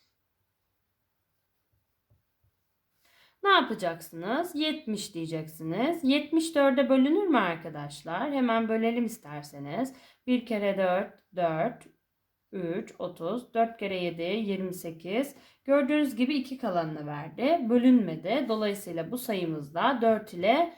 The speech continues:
bölünmez arkadaşlar. Umarım anlaşılmıştır. Kolay bir, e, kural. Sadece son iki basamağa bakıp karar vermeniz gerekiyor.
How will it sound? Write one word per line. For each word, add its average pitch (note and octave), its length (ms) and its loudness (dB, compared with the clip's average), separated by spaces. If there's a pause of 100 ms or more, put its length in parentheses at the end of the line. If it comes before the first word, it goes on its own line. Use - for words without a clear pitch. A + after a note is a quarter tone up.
(240)
bölünmez G3+ 760 0 (200)
arkadaşlar. F3 720 -10 (380)
Umarım G#4+ 280 4
anlaşılmıştır. D#4+ 960 2 (420)
Kolay E4 420 4
bir, B3+ 100 -2 (220)
e, G3+ 680 -6 (380)
kural. B3 500 -2
Sadece C4+ 720 -2
son E4+ 220 -4
iki D4+ 220 -4
basamağa A3 560 2
bakıp D#4 520 2
karar G4+ 340 4
vermeniz F#3 520 -2
gerekiyor. E3+ 640 -6